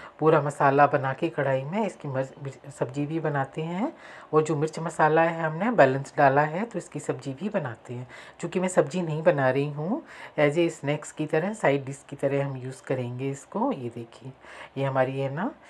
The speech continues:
मीड़ा बन के रेडी है। ये देखिए, कितने सुंदर लग रहे हैं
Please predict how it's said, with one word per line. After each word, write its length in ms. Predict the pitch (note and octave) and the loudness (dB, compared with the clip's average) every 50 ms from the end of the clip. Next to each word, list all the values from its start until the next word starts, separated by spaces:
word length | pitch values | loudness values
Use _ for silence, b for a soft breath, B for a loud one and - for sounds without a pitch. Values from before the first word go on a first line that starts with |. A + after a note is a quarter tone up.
| B B B - | B B B -6
मीड़ा 340 | C3+ C#3 C#3 D3+ D3 D3+ D3 | -2 2 4 4 4 4 2
बन 180 | - D3 C3 B2 | 0 -2 -6 -6
के 200 | - - C3+ C3+ | -6 -6 -4 -4
रेडी 300 | B2+ B2+ B2 B2 D3 D#3 | -2 -4 -4 -4 -6 -6
है। 280 | D#3 C#3+ C#3 C3+ D3 G3 | -6 -4 -4 -4 -4 -4
ये 360 | C4 C4+ - - - C3 A#2 | -6 -10 -14 -20 -16 -14 -14
देखिए, 420 | G#2+ A2 G#2 - _ - _ _ _ B B B B B B - | -14 -14 -18 -18 _ -20 _ _ _ B B B B B B -8
कितने 240 | F3 E3+ - G3 G3 | -8 -4 -4 -4 -4
सुंदर 340 | - F3 D#3+ D3+ D3 E3+ | -2 -2 -2 6 6 6
लग 220 | F3+ F3 E3 C#3+ D3+ | 8 8 6 6 6
रहे 200 | D3+ D3 D3+ D#3 | 4 2 2 0
हैं 400 | D3+ C#3+ D3+ D3+ F3 A3 E4 | -2 -4 -6 -4 -4 -4 -4